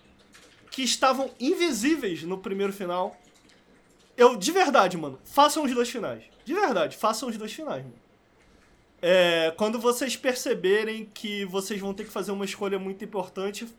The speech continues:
guardem esse save, depois voltem e façam os dois finais. Eu vi muita gente com review falando isso e eu absolutamente concordo, mano. Porque um final conversa com o outro, e não só um final conversa com o outro, como o ato completo final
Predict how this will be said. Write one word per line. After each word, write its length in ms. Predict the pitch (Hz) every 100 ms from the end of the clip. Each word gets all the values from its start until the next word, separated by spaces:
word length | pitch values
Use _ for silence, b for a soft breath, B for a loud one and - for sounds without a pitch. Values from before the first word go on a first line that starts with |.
| 165
guardem 380 | 185 214 220 220
esse 160 | 220
save, 440 | - 190 175 202 226 B B B
depois 360 | 170 190 220 220
voltem 440 | 185 185 202 233 208
e 80 |
façam 340 | 196 190 190 202
os 80 | 185
dois 140 | 185
finais. 320 | 202 165 135 - B B
Eu 80 | 196
vi 120 | 240
muita 480 | 226 240 320 320 226
gente 280 | 226 233
com 120 | - 214
review 300 | 214 185 202
falando 380 | 214 196 196
isso 260 | 175 190 -
e 20 |
eu 140 | 202 165
absolutamente 720 | 160 180 220 202 208 180 175
concordo, 460 | 220 214 147 151
mano. 180 | 127 117 - B B B -
Porque 300 | 226 - 277
um 140 | 370
final 340 | - 277 262
conversa 400 | 277 247 262 -
com 140 | 269 233
o 60 |
outro, 400 | 196 233 240 254 -
e 80 | 226
não 160 | 302
só 220 | 370 320 339
um 40 |
final 260 | 339 269 277
conversa 340 | 240 233 240
com 120 | 240
o 40 | 208
outro, 200 | 233 -
como 280 | 240 240 -
o 160 | 226
ato 320 | 214 277 277 -
completo 920 | - 330 - - - 233 269 294 302
final 600 | - 320 202 185 226